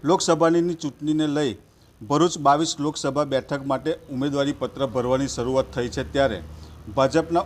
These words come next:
ઉમેદવાર મનસુખભાઈ વસાવાએ શક્તિનાથ ગ્રાઉન્ડથી પગપાળા કલેક્ટર કચેરીએ પહોંચી નામાંકન પત્ર ભર્યું. લોકસભા ભરૂચ બેઠકના ઉમેદવાર ભાજપના નેતાઓ અને હોદ્દેદારો સાથે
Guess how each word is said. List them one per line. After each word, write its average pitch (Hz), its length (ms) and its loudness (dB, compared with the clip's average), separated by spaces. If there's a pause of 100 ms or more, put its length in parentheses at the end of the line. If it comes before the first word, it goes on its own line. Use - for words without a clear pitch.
ઉમેદવાર 147 400 0
મનસુખભાઈ 139 540 -2
વસાવાએ 135 440 0
શક્તિનાથ 139 640 -4
ગ્રાઉન્ડથી 120 580 -4 (480)
પગપાળા 151 460 4
કલેક્ટર 139 460 -4
કચેરીએ 135 400 -6
પહોંચી 127 380 -6
નામાંકન 127 480 -2
પત્ર 117 320 -8
ભર્યું. 110 380 -2 (580)
લોકસભા 165 460 2
ભરૂચ 143 380 -2
બેઠકના 139 480 -2
ઉમેદવાર 135 540 0 (480)
ભાજપના 147 460 2
નેતાઓ 151 400 0
અને 143 280 -2
હોદ્દેદારો 139 580 0
સાથે 120 380 -4